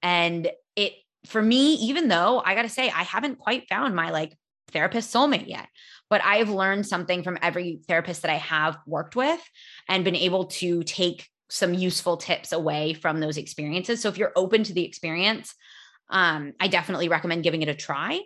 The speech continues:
I think it can be very, very helpful if that is something that you're looking to do. I think everybody at some point in their life should try therapy.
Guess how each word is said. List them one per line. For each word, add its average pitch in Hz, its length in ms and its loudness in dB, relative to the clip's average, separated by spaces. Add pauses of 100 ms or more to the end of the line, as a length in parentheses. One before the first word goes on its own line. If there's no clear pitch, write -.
(640)
I 180 60 -4
think 185 180 -4
it 170 100 -2
can 180 120 -6
be 165 260 -4
very, 160 340 0
very 156 200 -4
helpful 156 640 0
if 156 280 -6
that - 180 -4
is 165 160 -2
something 190 300 -2
that 185 80 -2
you're 185 120 0
looking 185 200 0
to 175 120 0
do. 180 60 4
I 170 60 2
think 196 240 -6
everybody 180 460 0
at - 120 -2
some 170 300 -4
point 262 260 -4
in 262 80 -2
their 269 140 0
life 269 320 2
should 254 480 -4
try 285 240 2
therapy. 277 600 2